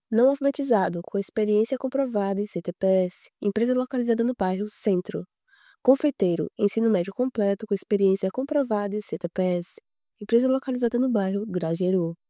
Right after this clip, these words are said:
Montador de móveis planejados, ensino médio completo com experiência sem comprovação em C T P S. Empresa localizada no bairro Treze de Julho. Projetista de imóveis,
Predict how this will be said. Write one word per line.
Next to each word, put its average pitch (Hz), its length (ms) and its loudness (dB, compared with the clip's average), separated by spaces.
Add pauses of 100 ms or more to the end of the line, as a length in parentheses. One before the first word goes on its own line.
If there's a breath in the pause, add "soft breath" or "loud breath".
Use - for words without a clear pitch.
(560)
Montador 220 500 4
de 277 100 2
móveis 247 320 0
planejados, 220 800 0 (320)
ensino 214 320 0
médio 180 240 0
completo 220 560 -2
com - 80 -4
experiência 196 500 0
sem 269 200 -4
comprovação 277 760 0
em 202 60 4
C - 120 -6
T 185 120 -6
P - 120 -4
S. 185 380 0 (400 soft breath)
Empresa 240 340 2
localizada 269 460 0
no 294 100 0
bairro 220 320 0
Treze 185 320 0
de 196 140 0
Julho. 185 360 0 (1000)
Projetista 220 560 2
de 302 60 -2
imóveis, 185 580 0